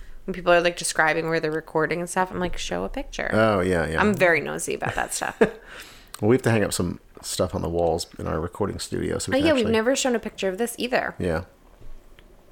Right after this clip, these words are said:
Speaker 1: Don't worry, guys. Look out for that content.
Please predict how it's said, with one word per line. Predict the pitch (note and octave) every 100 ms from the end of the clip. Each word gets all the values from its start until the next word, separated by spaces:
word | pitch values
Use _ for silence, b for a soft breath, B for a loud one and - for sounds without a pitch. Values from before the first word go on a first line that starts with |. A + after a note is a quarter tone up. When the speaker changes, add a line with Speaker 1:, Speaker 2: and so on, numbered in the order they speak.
| - - - B B B B -
Speaker 1:
Don't | G#3+
worry, | E3
guys. | - E3 - G3+
Look | G3
out | -
for | F#3+
that | - -
content. | - F3 -